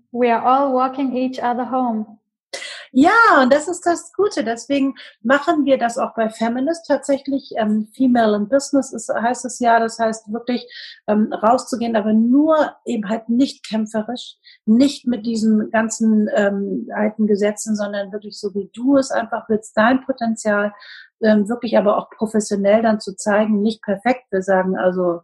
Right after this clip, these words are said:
Speaker 2: das ist immer ganz wichtig, ähm, also, dass wir, ich sag mal, ich bin nicht perfekt und arbeite auch nicht daran, aber professionell zu sein, das ist wieder
Speaker 1: Ja.
Speaker 2: der nächste Schritt.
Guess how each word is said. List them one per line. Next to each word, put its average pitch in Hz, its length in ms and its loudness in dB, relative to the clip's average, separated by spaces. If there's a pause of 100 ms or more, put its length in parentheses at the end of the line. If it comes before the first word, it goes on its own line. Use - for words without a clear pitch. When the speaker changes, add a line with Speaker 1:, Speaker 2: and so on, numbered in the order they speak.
Speaker 2:
das 175 140 -12
ist 349 160 -12
immer 185 140 -2
ganz 185 240 -4
wichtig, 202 440 0 (420)
ähm, 180 500 2
also, 170 460 -2 (340)
dass 180 240 -6
wir, 175 340 2 (440)
ich - 140 -16
sag 190 260 0
mal, 196 100 2
ich 190 80 -6
bin 196 120 0
nicht 208 140 -2
perfekt 202 320 -2
und 185 120 -4
arbeite 214 360 2
auch 208 60 2
nicht 208 200 0
daran, 202 420 -2
aber 185 200 -4
professionell 226 680 0
zu 262 160 -10
sein, 160 300 -12
das - 160 -14
ist 214 120 -16
wieder 262 120 -2
Speaker 1:
Ja. 262 80 4
Speaker 2:
der 277 80 4
nächste 277 320 2
Schritt. - 200 -14